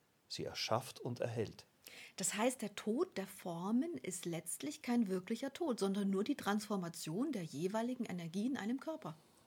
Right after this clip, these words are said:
Speaker 1: Das ist richtig. Der Tod ist nur ein Übergang aus der einen Form in eine andere, doch niemals der Tod oder das Ende eines Wesens, einer Energie.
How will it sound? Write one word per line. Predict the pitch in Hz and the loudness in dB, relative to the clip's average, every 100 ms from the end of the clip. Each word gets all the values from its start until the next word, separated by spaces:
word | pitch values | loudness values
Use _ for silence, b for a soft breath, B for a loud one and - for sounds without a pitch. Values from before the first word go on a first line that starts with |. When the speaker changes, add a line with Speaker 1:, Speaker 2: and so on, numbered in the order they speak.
| - | -12
Speaker 1:
Das | 87 | -10
ist | 92 104 | -4 0
richtig. | 123 127 87 - - _ _ _ _ B B B B B | 0 -2 -6 -8 -20 _ _ _ _ B B B B B
Der | 82 | -2
Tod | - 120 143 | 2 2 2
ist | 110 - | 0 0
nur | 123 | 2
ein | 120 | 4
Übergang | 120 165 147 113 82 85 | 2 0 0 2 2 2
aus | - - | -2 -2
der | - | -4
einen | - 98 120 135 | 0 4 4 2
Form | - 139 156 | 0 -2 0
in | 147 | 0
eine | 139 139 - | 0 -2 0
andere, | 127 92 80 78 - _ b b b b b | 0 0 -4 -8 -14 _ b b b b b
doch | 82 - | -6 0
niemals | 101 131 127 123 - | 2 4 2 0 2
der | 113 - | 2 0
Tod | - 135 90 - - _ _ _ _ _ | 2 2 2 -4 -18 _ _ _ _ _
oder | 95 85 | -2 0
das | 85 - - | -2 -2 2
Ende | 123 123 85 - | 4 4 2 -2
eines | 82 82 - | -4 -6 -6
Wesens, | 85 82 80 - - _ _ _ _ _ _ - | -6 -6 -4 -6 -6 _ _ _ _ _ _ -4
einer | 92 80 82 - - | -2 -2 -10 -16 -6
Energie. | 90 82 85 85 | -4 -2 -4 -8